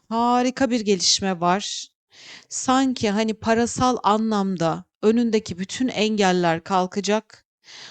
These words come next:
Parasal anlamda çok güzel bir başlangıç yapacaksın. İki şey bir araya gelecek. Hani,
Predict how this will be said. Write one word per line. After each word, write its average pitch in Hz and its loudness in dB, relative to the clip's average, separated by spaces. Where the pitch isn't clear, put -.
Parasal 247 4
anlamda 254 0
çok - 0
güzel 208 2
bir 190 0
başlangıç 185 -2
yapacaksın. 240 -4
İki - 0
şey 277 6
bir 233 4
araya 220 6
gelecek. 185 0
Hani, 233 -2